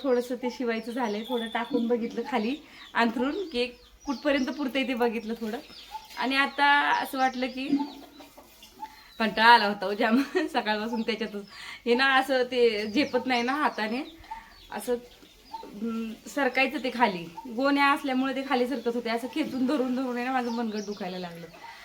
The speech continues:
मग थोडासा चाय बनवला, चहा पिली आणि थोडी फ्रेश झाली आणि म्हटलं, "चला, तुम्हाला पण दाखवते की मी काय बनवले."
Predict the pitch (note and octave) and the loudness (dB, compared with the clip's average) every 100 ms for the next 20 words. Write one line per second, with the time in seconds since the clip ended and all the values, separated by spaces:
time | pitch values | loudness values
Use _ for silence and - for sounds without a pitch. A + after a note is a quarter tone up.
0 | - - F#3+ F#3+ A#3 A3+ A#3+ A#3 A3+ G#3+ | -20 -12 -10 -2 0 0 0 2 4 4
1 | A3+ A3+ A3 A3 A3+ B3 B3+ - A3+ G#3+ | 2 -2 -4 0 0 0 -2 -4 0 0
2 | G#3+ B3 A3 A3+ B3 - - - - - | 0 0 0 0 -2 -6 -20 -20 -20 -20
3 | - F#3+ A3 A#3 A#3+ B3 B3 B3 B3 - | -10 -4 -2 0 0 -2 -4 -4 -6 -10
4 | - G3 G3+ A#3 A#3 B3 A#3+ A3+ A3 G3 | -14 -16 -4 -2 -2 2 2 2 -4 -4
5 | A#3 A3 G#3+ A3 F#3 G3+ - F#3+ A3+ - | -6 -4 -4 -4 -6 -8 -6 -8 -8 -12
6 | - - - _ G#3 G3+ G3+ G3+ G#3+ G3+ | -20 -20 -20 _ -8 -4 -4 -4 -4 -4
7 | G3+ F#3 G3 G#3+ G3 F#3+ F#3 F#3 F#3 | -6 -10 -8 -8 -6 -6 -6 -8 -6